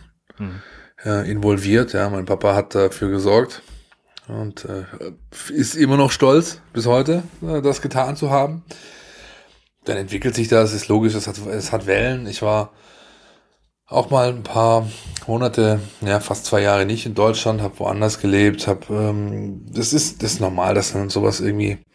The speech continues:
Speaker 2: ein gewisse, ein gewisses Wellental durchschritt, äh, durchschreitet. Ich hab,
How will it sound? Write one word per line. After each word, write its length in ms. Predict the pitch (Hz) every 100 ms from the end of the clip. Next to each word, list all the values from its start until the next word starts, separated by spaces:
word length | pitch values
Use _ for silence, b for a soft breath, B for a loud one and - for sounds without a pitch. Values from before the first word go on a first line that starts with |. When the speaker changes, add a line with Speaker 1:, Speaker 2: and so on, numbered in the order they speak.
| B B B B B B _
Speaker 2:
ein 180 | 113 104
gewisse, 400 | 104 104 - 101
ein 360 | 110 107 -
gewisses 300 | 110 110 104
Wellental 440 | 101 113 117 110 104
durchschritt, 540 | 107 - 101 104 -
äh, 240 | 104 104 98
durchschreitet. 520 | 104 - 110 117 110
Ich 140 | 104
hab, 140 | 113